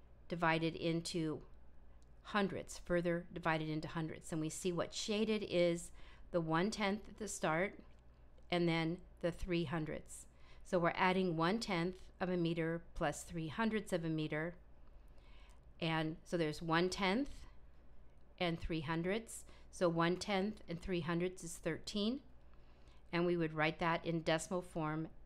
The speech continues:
as zero decimal point one three meters.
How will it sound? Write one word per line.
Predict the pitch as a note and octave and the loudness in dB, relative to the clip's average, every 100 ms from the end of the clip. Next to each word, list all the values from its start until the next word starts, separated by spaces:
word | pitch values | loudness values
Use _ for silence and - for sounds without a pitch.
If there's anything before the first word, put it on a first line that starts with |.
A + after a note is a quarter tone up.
| F3 | 2
as | E3 D#3 | 2 0
zero | E3+ F3 D#3+ E3 F3 G#3 - - - - - - - - - - - - - | 0 2 4 4 2 0 -6 -16 -16 -18 -18 -18 -18 -16 -16 -16 -18 -16 -2
decimal | F#3+ F3+ F#3+ | 2 2 0
point | F3 - E3+ E3+ E3+ - - - - - | -4 -2 0 0 -4 -10 -16 -20 -16 -6
one | E3+ E3+ F3+ F3+ - | 0 2 2 -2 -6
three | - E3+ D#3+ E3 - | -4 -2 0 -4 -4
meters. | F#3+ F#3 D#3 - - - | 0 2 0 -6 -12 -14